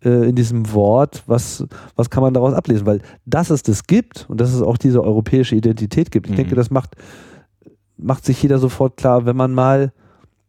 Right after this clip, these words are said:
Speaker 1: wie sagst du gerade, U-Bahn in, in Tokio, ich
Speaker 2: Ja.
Speaker 1: meine, wenn man in Japan ist, weiß man einfach sofort,
Speaker 2: Was
Speaker 1: man
Speaker 2: eine
Speaker 1: ist,
Speaker 2: andere Kultur ist,
Speaker 1: man,
Speaker 2: ne?
Speaker 1: genau, da, also, also da ist definitiv nicht Europa.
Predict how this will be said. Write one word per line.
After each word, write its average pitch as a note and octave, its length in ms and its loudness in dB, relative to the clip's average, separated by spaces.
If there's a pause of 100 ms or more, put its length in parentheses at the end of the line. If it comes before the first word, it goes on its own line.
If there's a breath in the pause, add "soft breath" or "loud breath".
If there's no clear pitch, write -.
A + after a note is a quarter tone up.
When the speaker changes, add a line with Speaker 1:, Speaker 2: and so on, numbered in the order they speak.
(200)
Speaker 1:
wie A#2 60 -8
sagst B2 240 -2
du B2+ 60 -8
gerade, B2+ 320 0
U-Bahn C3 340 0
in, A#2 260 -6
in A#2+ 100 -10
Tokio, C#3+ 500 0
ich - 80 -2
Speaker 2:
Ja. A#2+ 60 4
Speaker 1:
meine, - 160 2
wenn C#3 80 2
man C3+ 160 2
in C#3 80 -4
Japan C#3 500 2
ist, C3+ 280 0 (280 loud breath)
weiß C#3+ 240 0
man C#3+ 120 0
einfach C3 280 0
sofort, C3 560 -2 (160)
Speaker 2:
Was B2+ 220 -2
Speaker 1:
man - 80 0
Speaker 2:
eine B2+ 100 0
Speaker 1:
ist, B2+ 60 0
Speaker 2:
andere A2+ 280 2
Kultur A2+ 420 2
ist, E2 160 0
Speaker 1:
man, - 120 0
Speaker 2:
ne? C3 100 0 (120)
Speaker 1:
genau, C3+ 280 0
da, A2+ 100 -2
also, B2+ 260 4 (480 loud breath)
also B2 260 0
da C3+ 220 0
ist D3+ 320 0
definitiv E3 720 0
nicht F3 280 0
Europa. C3 680 0